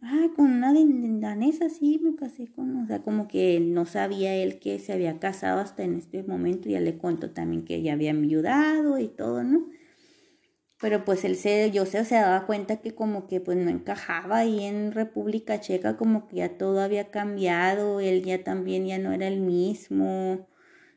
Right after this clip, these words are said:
eh, la gente ya no se acordaba de él, la gente había seguido su vida,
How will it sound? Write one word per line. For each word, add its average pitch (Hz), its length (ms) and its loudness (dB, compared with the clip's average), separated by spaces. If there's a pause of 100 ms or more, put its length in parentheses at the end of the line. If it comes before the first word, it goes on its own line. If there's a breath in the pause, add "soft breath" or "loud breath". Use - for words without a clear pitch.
(100)
eh, 165 600 0
la 170 120 0
gente 165 360 -2
ya 185 120 2
no 185 160 2
se 190 120 -6
acordaba 165 640 -2
de 175 760 0
él, 190 240 -2 (360 soft breath)
la 180 100 -4
gente 165 320 0
había 170 200 2
seguido 175 400 0
su 175 280 -2
vida, 185 880 2